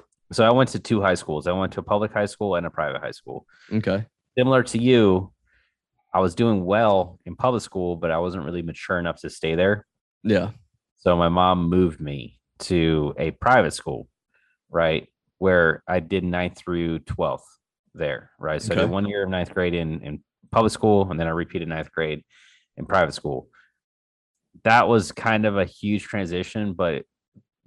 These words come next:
Speaker 1: honestly, the private school was a little bit better
Speaker 2: Oh,
Speaker 1: 'cause it
Speaker 2: yeah.
Speaker 1: wasn't as, as strict or as rigorous, kinda like your Catholic school. Like, you had to do the things.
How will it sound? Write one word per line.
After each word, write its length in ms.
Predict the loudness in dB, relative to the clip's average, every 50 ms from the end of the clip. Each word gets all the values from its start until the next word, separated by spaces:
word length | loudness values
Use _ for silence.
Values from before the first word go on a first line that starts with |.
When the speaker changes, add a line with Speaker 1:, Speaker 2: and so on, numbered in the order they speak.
| _ _ _ -2
Speaker 1:
honestly, 360 | 0 0 0 0 -2 -4 -6
the 80 | -6 -4
private 260 | -2 -2 -2 -2 -4
school 180 | -8 -8 -6
was 80 | -6 -4
a 40 | -4
little 140 | -6 -4 -6
bit 140 | -8 -8
better 300 | -8 -10 -10 -10 -12 -16 _ _ _ _ _ _ _ _ _ _ _ -2
Speaker 2:
Oh, 140 | 2 2 4
Speaker 1:
'cause 100 | 4 4
it 60 | 4
Speaker 2:
yeah. 60 | 4 6
Speaker 1:
wasn't 320 | 4 4 4 0 -4 -6 -8 -8 -8
as, 300 | -8 -8 -16 -20 -20 -14 _ 2
as 140 | 2 2 2
strict 480 | -2 -8 -2 0 0 0 0 -4 -10 -4
or 80 | 0 2
as 160 | 2 2 0 -2
rigorous, 460 | -4 -4 -2 -2 -2 -4 -4 -6 -8 _ -16 -18 -12 -4
kinda 220 | 0 0 2 4
like 180 | 4 2 2 0
your 100 | -4 -2
Catholic 340 | -2 -2 -2 -2 -4 -6 -8
school. 280 | -8 -6 -4 -4 -2
Like, 280 | 0 -2 -2 -2 -6 -8
you 100 | -10 -8
had 360 | -4 -2 0 0 0 0 -2 -10
to 100 | -16 -16
do 300 | -8 -6 -4 -4 -2 -2
the 140 | -2 -4
things. 640 | -6 -6 -12 -10 -8 -6 -4 -6 -6 -8 -10 -16 -18